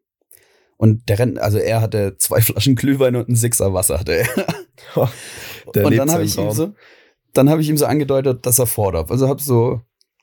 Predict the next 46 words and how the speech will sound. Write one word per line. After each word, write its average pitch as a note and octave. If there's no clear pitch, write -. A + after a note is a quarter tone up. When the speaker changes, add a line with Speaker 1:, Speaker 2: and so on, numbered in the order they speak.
Speaker 1:
ihn A#2+
durchgewunken, G2+
quasi G#2
wie G#2+
so G#2+
ein G2+
Parkeinweiser. E2+
Und C3+
dann C#3
sagt C3+
er, A#2+
„Nee, G2
mein F#2+
Jung, F2+
geh G#2
du G2+
vor.“ E2
So G#2
nach F#2+
dem F#2+
Motto. F#2+
Und G#2+
dann A2
hab A2
ich G2+
mich G#2
da F2+
hingestellt, C#3
hab G#2
gesagt, G2+
„Okay, D3+
cool, D3+
danke.“ C3
Hab -
mich A2
hingestellt C#3+
und C3
dann A2+
tippt -
er B2
mich B2
von A2
hinten C3
an B2+
und A#2
sagt, A#2